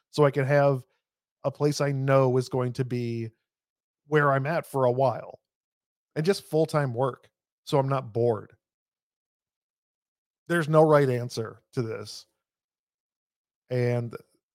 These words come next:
that's the hardest thing to really understand, is that we don't know where we're gonna be in a year. We don't know where we're gonna be in a few years.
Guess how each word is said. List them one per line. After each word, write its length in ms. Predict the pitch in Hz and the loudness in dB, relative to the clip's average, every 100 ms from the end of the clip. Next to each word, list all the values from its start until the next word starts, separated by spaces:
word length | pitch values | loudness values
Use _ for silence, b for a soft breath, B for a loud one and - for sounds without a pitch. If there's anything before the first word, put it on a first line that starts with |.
| _ - | _ -6
that's 240 | 135 143 - | -4 -2 -2
the 120 | 139 | 0
hardest 400 | 135 131 123 - | 0 0 -4 -2
thing 460 | 127 123 120 120 113 _ _ _ _ _ _ _ _ _ _ _ _ _ _ _ - | -2 0 -4 -8 -10 _ _ _ _ _ _ _ _ _ _ _ _ _ _ _ -4
to 140 | 143 | -2
really 340 | 120 120 120 | 0 -2 -2
understand, 720 | 113 110 107 - 110 107 107 - | -4 -8 -12 -10 -10 -10 -12 -14
is 220 | 123 113 | -12 -12
that 400 | 113 113 110 110 - _ _ _ _ _ _ _ _ _ _ _ - | -10 -8 -8 -10 -16 _ _ _ _ _ _ _ _ _ _ _ -12
we 140 | 131 151 | 0 4
don't 200 | 156 147 | 4 4
know 120 | 139 | 4
where 120 | 135 | 4
we're 80 | 131 | 2
gonna 180 | 127 120 | 0 -2
be 500 | 117 113 113 110 107 - _ _ - | -2 -4 -6 -8 -12 -18 _ _ -4
in 120 | 143 | -2
a 40 | |
year. 440 | 127 107 120 120 127 _ _ _ _ | -2 -4 -6 -8 -12 _ _ _ _
We 60 | 127 | -4
don't 100 | 131 | -2
know 80 | 123 | 0
where 80 | |
we're 60 | 127 | 0
gonna 120 | 123 | -4
be 140 | 127 127 | -4 -6
in 60 | |
a 40 | 127 | -6
few 220 | 123 113 | -10 -10
years. 520 | 107 107 110 113 | -8 -8 -8 -12